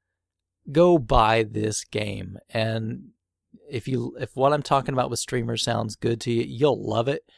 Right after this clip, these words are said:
And then you'll also say, "These other little games that are on here are also pretty cool on the side." Um, but I would say go for streamers to play it. Have fun with the other stuff to kinda kick it around.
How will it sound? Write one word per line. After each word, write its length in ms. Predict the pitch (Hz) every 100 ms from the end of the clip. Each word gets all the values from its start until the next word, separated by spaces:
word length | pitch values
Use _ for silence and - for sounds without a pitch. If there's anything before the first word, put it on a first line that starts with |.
| _
And 180 | 113 117
then 80 | 117
you'll 140 | 113
also 220 | 120 -
say, 260 | 110 113 104 _ _ -
"These 200 | 151 131
other 140 | 127
little 220 | 131 131 127
games 300 | 135 127 117
that 100 | 120
are 60 |
on 140 | 123 120
here 180 | 120 113
are 80 |
also 360 | 113 110 - 107
pretty 260 | - - 104
cool 480 | - 101 101 98 - _ _ _
on 180 | - 104
the 60 | 101
side." 400 | - - 90 - _ _ _ _ _ _
Um, 400 | - 101 95 92 -
but 80 | 117
I 80 |
would 100 | 127 -
say 280 | 120 117 - _ _ _ -
go 180 | 139 165
for 140 | 175
streamers 460 | - 147 143 143 135
to 80 | 147
play 320 | 139 135 139
it. 140 | 147 - _
Have 280 | - 135 135
fun 240 | - 131 127
with 120 | 117
the 120 | 123
other 160 | 117 113
stuff 420 | - 123 117 -
to 60 |
kinda 200 | - 110
kick 220 | 104 120 117
it 80 |
around. 540 | 110 104 104 104 104